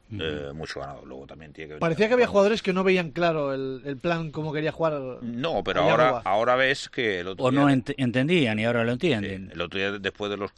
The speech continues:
Speaker 2: después de la alineación, eh, di-, joder, cuando me la enviaste, digo, "Hostia, ¿cómo, cómo?". <laughs> Digo, era, y luego ves el partido y dices, "Joder, Toni Sánchez presionando arriba bien y con intensidad, no dejaban".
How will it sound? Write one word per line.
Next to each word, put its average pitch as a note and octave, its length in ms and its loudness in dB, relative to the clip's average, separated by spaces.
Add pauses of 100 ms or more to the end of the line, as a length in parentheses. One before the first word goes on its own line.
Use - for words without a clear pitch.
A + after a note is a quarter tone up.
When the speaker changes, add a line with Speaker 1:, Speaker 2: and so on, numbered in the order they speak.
(100)
Speaker 2:
después F#2+ 320 -2
de - 20 -6
la G2+ 80 2
alineación, G#2 560 -2 (1000)
eh, G2+ 340 4
di-, F#2 80 -12 (560)
joder, G#2+ 280 -6
cuando C#2 220 -10
me F2 100 0
la F2 120 2
enviaste, G2+ 420 0
digo, F#2 260 2
"Hostia, - 800 0
¿cómo, - 640 2
cómo?". - 400 -6
<laughs> - 240 -6
Digo, F#2+ 200 -2
era, F2 180 0 (640)
y D#2+ 100 -2
luego D#2+ 220 -2
ves D#2+ 180 -6
el E2 100 -12
partido E2 360 -4
y C3+ 40 -2
dices, - 240 -8 (280)
"Joder, B3+ 320 -12 (160)
Toni D2 200 -12
Sánchez D#2 380 -10
presionando D#2+ 540 -8
arriba F2+ 340 -2
bien F2+ 200 0
y F#2 80 -10
con E2 220 -8
intensidad, D#2 640 -4
no F#2+ 100 -6
dejaban". F2+ 360 0